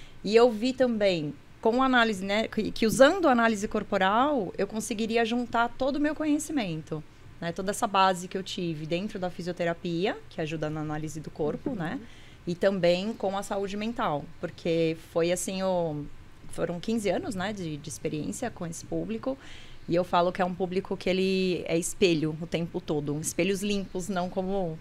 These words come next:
Speaker 1: como nós somos, né, que muitas vezes a gente veste máscaras e eles não. Então, foi, assim, um, uma imersão de autoconhecimento em quinze anos.
Speaker 2: É, bacana. Então, a parte de análise corporal, você começou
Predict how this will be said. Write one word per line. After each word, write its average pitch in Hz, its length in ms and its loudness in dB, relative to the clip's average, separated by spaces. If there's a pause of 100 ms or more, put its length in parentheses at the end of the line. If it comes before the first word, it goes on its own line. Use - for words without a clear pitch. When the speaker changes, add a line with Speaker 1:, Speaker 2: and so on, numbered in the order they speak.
(100)
Speaker 1:
como 170 180 -6
nós 180 240 2
somos, 170 440 -2
né, 170 220 -2
que 170 220 -8
muitas 165 320 -4
vezes 180 160 -4
a 190 60 0
gente 196 240 -4
veste 180 280 0
máscaras 175 600 -2
e 160 60 -2
eles 160 260 -2
não. 147 300 -4 (520)
Então, 170 640 0 (120)
foi, 170 340 2
assim, 160 300 -6
um, 165 340 -6 (320)
uma 190 80 -2
imersão 208 760 4 (300)
de 185 100 4
autoconhecimento 196 1200 2 (220)
em 185 120 -2
quinze 202 420 0
anos. 170 500 0 (240)
Speaker 2:
É, 147 200 0
bacana. 185 720 -2 (100)
Então, 233 280 2
a 277 40 -2
parte 233 280 0
de 226 80 0
análise 220 360 0
corporal, 220 460 0
você - 100 -10
começou 254 880 2